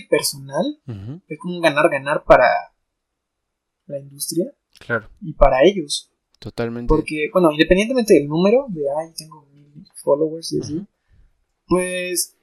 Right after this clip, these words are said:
Speaker 1: el hecho de que estudies y te grabes y subas tu contenido, pues ya,
Speaker 2: Ya
Speaker 1: bien o
Speaker 2: sabes.
Speaker 1: mal, ya te dejó a ti una tarde de estudio o,
Speaker 2: Totalmente.
Speaker 1: o lo que sea.
Speaker 2: Sí.
Speaker 1: Eso hablando de, de, de Instagram.
Speaker 2: Ujú.
Speaker 1: La verdad desconozco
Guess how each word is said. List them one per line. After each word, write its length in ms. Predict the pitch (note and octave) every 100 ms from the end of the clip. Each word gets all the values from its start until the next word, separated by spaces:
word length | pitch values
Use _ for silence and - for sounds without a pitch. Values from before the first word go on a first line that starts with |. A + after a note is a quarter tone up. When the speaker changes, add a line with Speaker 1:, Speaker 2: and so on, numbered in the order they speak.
| _
Speaker 1:
el 120 | D#3
hecho 160 | F3+ G#3+
de 140 | E3+
que 180 | D3 C#3
estudies 560 | C3 - F#3+ E3 E3+ -
y 60 | -
te 80 |
grabes 400 | C3 D#3 E3+ D#3 -
y 40 |
subas 300 | D3 D3+ D#3
tu 100 | D3+
contenido, 540 | C#3 C3 C#3 D3 F#3 E3+
pues 160 | C3+
ya, 480 | D3 D#3+ E3 E3 - _ -
Speaker 2:
Ya 120 | -
Speaker 1:
bien 160 | F3+ G3+
o 40 |
Speaker 2:
sabes. 120 | E3+ G3
Speaker 1:
mal, 40 |
ya 180 | E3+ E3
te 160 | F#3 D3+
dejó 260 | C#3+ - D#3
a 100 | D3+
ti 460 | E3+ E3+ E3 D3 _ _ E3
una 180 | D3
tarde 280 | C3 D3+ C#3+
de 40 | -
estudio 560 | - E3 F3+ F3+ F3+
o, 220 | - C#3+
Speaker 2:
Totalmente. 560 | A#2 G#2 G2 G2+ G2+ C#3
Speaker 1:
o 40 |
lo 100 | C#3
que 120 | - C3
sea. 300 | D3 A#2+ - _ -
Speaker 2:
Sí. 160 | - G2 F#2+ _ _ F3+
Speaker 1:
Eso 180 | F#3+ G#3+
hablando 380 | E3 D#3+ F3 E3
de, 340 | C3+ C3+ -
de, 380 | D#3 C#3 C3+ C3 C3+ G#2+ _ _ _ _ _ _ _ _ D#3+
de 140 | C#3+
Instagram. 560 | C#3 D#3 - A#2+ A2 -
Speaker 2:
Ujú. 200 | A2+ A2+ C3
Speaker 1:
La 60 |
verdad 300 | C3+ C#3+ C#3+
desconozco 880 | D#3+ E3 - C#3 C3+ - D3+ C#3+ -